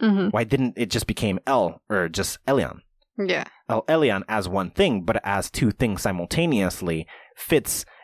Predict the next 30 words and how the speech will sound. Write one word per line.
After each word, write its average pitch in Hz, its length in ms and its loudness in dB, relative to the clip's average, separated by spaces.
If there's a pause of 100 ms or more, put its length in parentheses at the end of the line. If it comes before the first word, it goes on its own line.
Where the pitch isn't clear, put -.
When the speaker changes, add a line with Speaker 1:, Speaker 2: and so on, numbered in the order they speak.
Speaker 2:
the 95 220 0
one 110 320 2
potential 113 720 0 (460)
two 120 200 4
polarity, 95 840 2 (260)
masculine, 92 640 -2
feminine, 82 760 -2 (240)
rhythm. 85 680 -2 (500)
Speaker 1:
Life, 185 360 -2
death, 175 440 -2
et 254 120 -8
cetera. 185 260 -2
Speaker 2:
Life, - 80 -4
death, 92 200 -2
all 117 140 2
of 104 60 -2
it, 90 100 -4
yeah. 123 180 -2
Speaker 1:
Yeah. 254 200 0 (140)
Speaker 2:
It - 80 -10
fits. - 420 -6 (240)
Speaker 1:
Mm, 302 640 4
Speaker 2:
So 285 80 0
Speaker 1:
yes. 127 260 2
Speaker 2:
El 151 140 4
Elyon 135 160 4
is 98 140 2
the 101 60 2
greater 92 440 2
god, 87 560 0